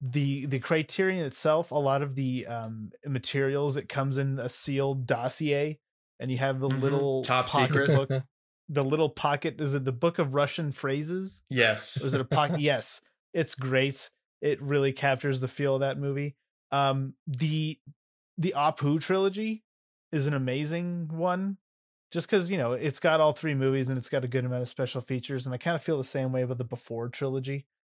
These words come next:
Speaker 1: just trilogy box sets in general. And this may be recency bias, but I love the Grand Budapest Hotel Criterion.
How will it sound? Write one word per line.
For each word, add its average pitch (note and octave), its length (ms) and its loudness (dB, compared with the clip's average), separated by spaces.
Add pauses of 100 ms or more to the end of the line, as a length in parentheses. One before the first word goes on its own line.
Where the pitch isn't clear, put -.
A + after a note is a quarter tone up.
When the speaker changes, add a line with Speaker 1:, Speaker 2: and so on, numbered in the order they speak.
(160)
Speaker 1:
just - 260 -6
trilogy B2+ 380 0
box A#2+ 320 -2
sets B2 200 -4
in A#2+ 100 -4
general. A#2+ 400 -2 (320)
And F3 120 2
this A#3+ 200 0
may A#3+ 180 0
be C#4 220 -4
recency D3+ 760 -4
bias, E3+ 440 0
but C3 180 -6
I F3+ 260 -2
love A2+ 540 -6
the A#2+ 80 -6
Grand A#2 320 -4
Budapest A2+ 500 -8
Hotel A2 500 -8
Criterion. A2+ 680 -6